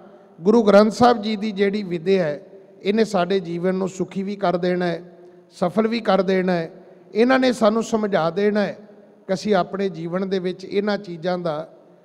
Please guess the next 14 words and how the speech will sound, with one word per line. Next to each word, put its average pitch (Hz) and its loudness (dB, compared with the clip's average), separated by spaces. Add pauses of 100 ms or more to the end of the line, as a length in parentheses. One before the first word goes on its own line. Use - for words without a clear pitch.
(280)
ਜਿਹੜਾ 180 0
ਥਾਂ 180 0
ਹੈ, 156 -4 (720)
ਉਹ 190 -4
ਕੀ 233 -4
ਨੀਅਤ 208 -4
ਕਰਨਾ 143 -8
ਹੈ। - -20 (1900)
ਇੱਥੇ 175 -2
ਸਾਨੂੰ 190 -2 (880)
ਆਪਣਾ 185 -2
ਘਰ 151 -4
ਜਿਹੜਾ 185 0
ਹੈ, 151 -4